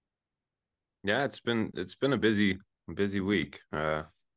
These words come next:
I'm, I'm pretty excited. Uh, I know that the, uh, Rosen team,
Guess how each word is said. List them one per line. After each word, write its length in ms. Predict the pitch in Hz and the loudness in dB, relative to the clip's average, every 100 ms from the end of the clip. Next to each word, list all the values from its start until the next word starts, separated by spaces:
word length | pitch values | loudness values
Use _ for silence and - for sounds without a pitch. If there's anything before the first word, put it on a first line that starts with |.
| _ _ _ _ _ _ - _ | _ _ _ _ _ _ -20 _
I'm, 260 | - 165 160 | -2 0 0
I'm 160 | 131 147 | 0 2
pretty 200 | 160 151 | 2 0
excited. 760 | 147 156 127 98 95 92 95 | 2 4 4 4 4 2 0
Uh, 20 | |
I 80 | 95 | 0
know 160 | 107 107 | 2 4
that 300 | 101 95 101 | 4 0 -2
the, 380 | 104 98 98 95 - - | 0 0 0 -4 -10 -4
uh, 240 | 95 90 | 2 2
Rosen 340 | 90 104 98 98 | 4 2 2 -2
team, 360 | 107 101 92 | -2 -4 -6